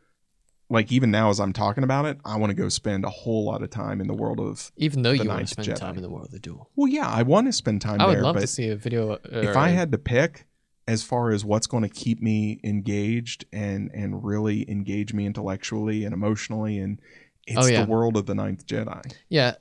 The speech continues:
Speaker 2: I, I
Speaker 1: You
Speaker 2: think
Speaker 1: know, it's more sustainable.
Speaker 2: The Duel would be a very good, um, Mandalorian.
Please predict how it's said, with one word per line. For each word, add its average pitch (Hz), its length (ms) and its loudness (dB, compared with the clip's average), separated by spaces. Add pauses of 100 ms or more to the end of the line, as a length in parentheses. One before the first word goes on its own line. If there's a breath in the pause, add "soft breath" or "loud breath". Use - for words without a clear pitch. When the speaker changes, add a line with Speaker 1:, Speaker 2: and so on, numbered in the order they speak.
Speaker 2:
I, 151 140 2
I 143 100 2
Speaker 1:
You - 60 6
Speaker 2:
think 101 240 0
Speaker 1:
know, - 100 -10
it's - 180 -8
more 110 140 0
sustainable. 107 720 -6
Speaker 2:
The 139 80 2
Duel 165 180 6
would 180 100 2
be 147 120 6
a 131 60 4
very 123 200 4
good, 113 400 -2
um, 82 440 -6 (420)
Mandalorian. 107 960 0